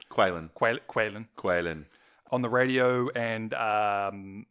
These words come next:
Speaker 2: they, uh, basically d-, decide from this point to, uh, you know, keep the radio. Um,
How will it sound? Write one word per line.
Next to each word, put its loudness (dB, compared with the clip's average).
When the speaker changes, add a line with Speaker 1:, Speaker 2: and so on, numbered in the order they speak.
Speaker 2:
they, -6
uh, -4
basically -2
d-, -14
decide 0
from -6
this -2
point -2
to, -6
uh, -4
you -10
know, -8
keep -6
the -2
radio. 2
Um, 0